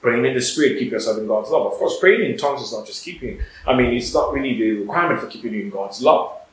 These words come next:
But he says praying in the Spirit. So what does it mean to pray in the Spirit? Now, we understand that when we are born again,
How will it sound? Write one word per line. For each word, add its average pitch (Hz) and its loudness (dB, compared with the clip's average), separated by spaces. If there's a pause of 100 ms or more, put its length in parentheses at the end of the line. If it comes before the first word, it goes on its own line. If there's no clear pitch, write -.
(280)
But 165 2
he 262 -4
says - -4
praying 127 4
in 135 -2
the 143 -8
Spirit. 165 -6
So 180 0
what 330 2
does 370 4
it 175 2
mean 185 0
to 123 -2
pray 127 -2
in 113 -10
the 107 -2
Spirit? - -6 (720)
Now, 160 10
we 165 10
understand - 4
that 139 2
when 135 2
we 131 0
are 107 2
born 233 -2
again, 107 -6